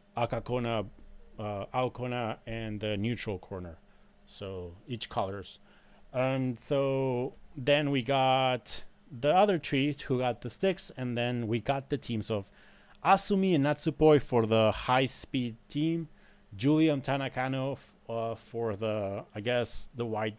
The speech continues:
belt feud <laughs> team, and Shirakawa and Watanabe for the awkward, we don't know where they're going team.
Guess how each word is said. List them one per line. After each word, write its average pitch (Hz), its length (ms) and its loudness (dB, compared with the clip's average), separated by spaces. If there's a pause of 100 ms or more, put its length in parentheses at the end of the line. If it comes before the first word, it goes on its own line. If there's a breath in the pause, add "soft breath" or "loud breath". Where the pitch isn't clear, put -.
(120)
belt 110 400 -4
feud 110 560 -6
<laughs> - 40 -20
team, 139 320 2 (560 loud breath)
and 147 340 4
Shirakawa 196 800 2
and 170 140 2
Watanabe 165 680 0
for 120 300 -6
the 147 500 2
awkward, 151 760 0 (360 loud breath)
we 139 100 -4
don't 156 140 -2
know 170 140 -2
where 160 160 -2
they're 160 160 0
going 151 360 0
team. 98 340 -6